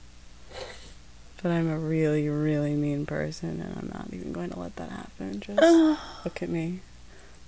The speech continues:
Speaker 1: Look at me. And sleep deep now. Let your eyes roll back and let yourself fall deep down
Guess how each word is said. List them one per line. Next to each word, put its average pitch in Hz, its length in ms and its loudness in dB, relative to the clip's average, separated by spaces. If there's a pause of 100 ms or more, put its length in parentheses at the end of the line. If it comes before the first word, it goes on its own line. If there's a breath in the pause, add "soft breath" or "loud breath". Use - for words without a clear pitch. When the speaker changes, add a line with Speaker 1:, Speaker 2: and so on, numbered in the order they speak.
Speaker 1:
Look 170 180 -2
at 170 60 -4
me. 175 240 -2 (340)
And 175 160 0
sleep - 360 -4
deep 160 260 -2 (420)
now. 156 380 0 (960 loud breath)
Let 180 100 0
your 165 120 6
eyes 156 220 4
roll 151 120 0
back 143 480 -2
and 160 100 0
let 156 160 -4
yourself 151 320 -4
fall 147 320 -2
deep - 240 -8
down 156 520 -4